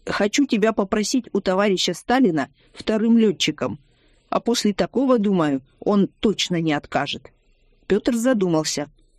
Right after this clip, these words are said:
но минут через десять согласился. "Ну хорошо, только всё равно это неправильно". "Правильно, Петь,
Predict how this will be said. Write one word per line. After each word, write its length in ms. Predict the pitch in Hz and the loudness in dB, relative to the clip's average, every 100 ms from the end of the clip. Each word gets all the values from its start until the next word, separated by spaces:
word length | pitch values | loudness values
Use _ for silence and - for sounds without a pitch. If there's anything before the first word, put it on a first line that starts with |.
| _ - | _ -2
но 160 | 202 | 2
минут 360 | 220 233 240 214 | 4 6 4 2
через 300 | - 220 214 | -2 0 0
десять 380 | 196 294 160 147 _ _ | 0 -2 -4 -8 _ _
согласился. 840 | - 254 233 180 - 135 - 139 - _ _ _ _ _ _ | -2 0 2 0 0 -2 -4 -6 -10 _ _ _ _ _ _
"Ну 160 | 202 | 0
хорошо, 540 | 240 196 160 - 151 131 _ _ _ _ - | 0 0 -2 -2 -2 -4 _ _ _ _ -2
только 480 | 196 196 208 190 - | 0 0 0 -2 -4
всё 260 | - - 190 | -4 -2 -2
равно 420 | 175 202 254 - | 0 2 2 0
это 240 | - 196 190 | -6 -2 -2
неправильно". 720 | 180 160 170 165 151 143 131 - _ _ _ _ _ _ _ | -2 -2 -4 -2 -2 -2 -4 -8 _ _ _ _ _ _ _
"Правильно, 520 | 226 240 196 175 160 | 2 4 2 0 -2
Петь, 240 | - 143 | -4 -6